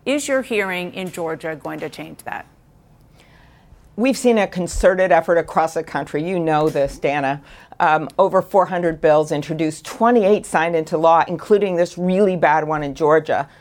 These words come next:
Speaker 2: that not only denies voters water when they're standing in line, but also reduces the runoff time to twenty-eight days. And guess what? You have to register twenty-nine days before. This is clearly a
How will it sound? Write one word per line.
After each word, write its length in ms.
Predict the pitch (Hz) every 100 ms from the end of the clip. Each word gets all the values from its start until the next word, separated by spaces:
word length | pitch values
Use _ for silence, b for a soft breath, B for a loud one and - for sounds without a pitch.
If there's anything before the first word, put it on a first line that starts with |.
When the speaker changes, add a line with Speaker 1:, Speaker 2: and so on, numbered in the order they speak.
| _
Speaker 2:
that 180 | 170 160
not 240 | 180 185
only 260 | 185 180 170
denies 720 | 160 156 156 160 165 151 - b -
voters 560 | 151 165 160 143 143 - b b
water 460 | - 165 180 185 156
when 140 | 151
they're 120 | 147
standing 380 | 156 - 165 165
in 100 | 156
line, 360 | 151 185 170 147
but 160 | 180
also 280 | 170 165 214
reduces 680 | 180 170 147 180 190 180 151
the 80 | 156
runoff 580 | 156 180 175 156 - -
time 320 | 180 156 156
to 100 | 165
twenty-eight 520 | - 185 180 160 151
days. 340 | 185 165 160 -
And 280 | 175 160
guess 280 | 151 220 285
what? 360 | 202 175 170 175 b b b
You 100 | 190
have 100 | 196
to 120 | 196
register 600 | 165 180 208 185 180 175 160
twenty-nine 960 | - 185 180 180 170 165 180 214 214
days 320 | 175 160 147
before. 540 | - 156 - 165 147 - b b
This 200 | - 240 -
is 160 | 220 170
clearly 800 | - - 196 196 190 165 147 b b b -
a 380 | 175 160 165